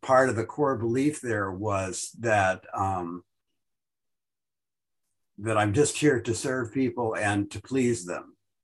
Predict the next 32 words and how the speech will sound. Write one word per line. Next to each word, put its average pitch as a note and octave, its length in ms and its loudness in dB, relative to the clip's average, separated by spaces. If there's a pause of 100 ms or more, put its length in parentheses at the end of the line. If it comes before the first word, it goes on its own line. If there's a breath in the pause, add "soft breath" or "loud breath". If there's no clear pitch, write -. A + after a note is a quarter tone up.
(1400)
you A2 120 -6
know, F#2+ 120 -4
and G2+ 360 0
that G2+ 160 -2
I G#2+ 180 4
had G#2+ 240 0
no A#2 140 2
opinion A2+ 460 0
of F2+ 140 -6
my, F2+ 180 -4 (140)
no C3 200 0
right B2 480 2
even, F2+ 480 -4
uh, F#2 300 -10
to A#2 140 0
an G2 80 2
opinion A2+ 380 2
of F#2 60 0
my F#2 200 -2
own. G#2+ 440 2 (280)
I F#2 140 0
just A2 320 -4
needed G#2 320 4
to G2 80 -6
do G#2 320 2
what F#2 300 -4 (500)
people A2 300 0
wanted. G2+ 500 -2 (160)
And G2 260 -4 (200)
this A2 240 0
was F#2 360 -4 (380)
conflicting A2+ 760 0